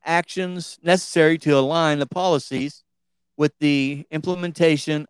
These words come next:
of strategy. This section is important because it not only, uh, does it outline how the continuity plan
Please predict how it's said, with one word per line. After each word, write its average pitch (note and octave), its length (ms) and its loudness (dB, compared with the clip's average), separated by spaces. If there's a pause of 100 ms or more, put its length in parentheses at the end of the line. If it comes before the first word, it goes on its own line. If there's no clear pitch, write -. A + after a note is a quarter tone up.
of D3 300 4
strategy. B2 720 -2 (1040)
This G#3 160 2
section A3 360 0
is D#3 100 -6
important F3 480 -2
because D#3+ 300 0
it D3 100 -6
not E3+ 180 -4
only, F#3 360 -2 (180)
uh, B2+ 460 0
does C#3+ 260 0
it C#3 140 0 (100)
outline E3+ 480 0
how D#3 220 0
the C3 420 0
continuity E3 480 -4
plan C#3 500 -2